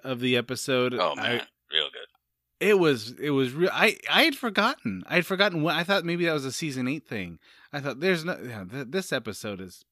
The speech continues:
Speaker 1: packed." And then they end it on that note. It, there's just, because the wall has been such a, such an important set piece
Speaker 2: Well, the
Speaker 1: in
Speaker 2: wall's a
Speaker 1: this
Speaker 2: given.
Speaker 1: narrative.
Speaker 2: It's just a given in the land.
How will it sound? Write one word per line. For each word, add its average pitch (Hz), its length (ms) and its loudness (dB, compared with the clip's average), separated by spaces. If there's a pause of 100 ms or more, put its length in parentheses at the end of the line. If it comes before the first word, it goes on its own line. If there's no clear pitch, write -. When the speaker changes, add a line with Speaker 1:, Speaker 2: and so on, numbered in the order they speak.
Speaker 1:
packed." 165 540 0
And 117 140 -2
then 127 160 0
they 113 260 -2
end 185 260 4
it 247 200 -2
on 127 180 2
that 139 240 -2
note. 143 320 -2
It, 104 180 -6
there's 107 220 -10
just, - 360 -14 (1300)
because 240 300 2
the 247 100 2
wall 302 320 2
has 262 140 0
been 143 180 -4
such - 760 -4
a, 110 240 -4 (1040)
such - 460 -2
an 180 100 -2
important 131 420 -4
set 131 260 -4
piece 90 400 -10
Speaker 2:
Well, 104 100 -4
the 95 80 0
Speaker 1:
in 85 40 -2
Speaker 2:
wall's 98 240 2
a - 40 -6
Speaker 1:
this - 40 -16
Speaker 2:
given. 147 320 6
Speaker 1:
narrative. 80 180 -12
Speaker 2:
It's - 140 -4
just - 160 -2
a 104 60 -8
given 101 320 0
in 101 80 0
the 98 60 2
land. 110 440 0